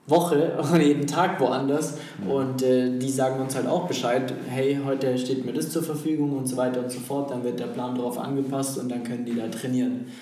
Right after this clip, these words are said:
Speaker 1: Und dann läuft das Ganze. Ja, mega nice. Cool. Das heißt, ähm, wann geht's jetzt ga-, ganz genau für dich weiter?
Speaker 2: Also ich bin jetzt noch bis Freitag hier, dreißigsten siebten.
Speaker 1: Ja.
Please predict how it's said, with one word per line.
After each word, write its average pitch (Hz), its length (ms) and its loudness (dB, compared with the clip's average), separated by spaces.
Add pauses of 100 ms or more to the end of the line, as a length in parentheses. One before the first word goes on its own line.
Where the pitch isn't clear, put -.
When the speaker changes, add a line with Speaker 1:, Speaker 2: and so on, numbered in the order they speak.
(320)
Speaker 1:
Und 117 100 -12
dann 117 160 -4
läuft 127 280 0
das - 160 -4
Ganze. 113 420 -2 (920)
Ja, 117 160 0
mega 131 340 0
nice. 135 580 -2 (280)
Cool. 127 340 2 (220)
Das 127 220 -4
heißt, 139 520 0
ähm, 131 600 0 (360)
wann 135 260 0
geht's 147 180 0
jetzt 147 180 -2
ga-, 139 260 -2
ganz 139 220 -2
genau 143 240 0
für 151 140 -2
dich 139 220 0
weiter? 165 520 0 (400)
Speaker 2:
Also 95 180 -2
ich 92 100 -2
bin 107 120 4
jetzt 101 140 0
noch 104 140 0
bis 110 160 -2
Freitag 110 460 0
hier, 131 220 2
dreißigsten 113 680 0
siebten. 127 600 0
Speaker 1:
Ja. - 280 0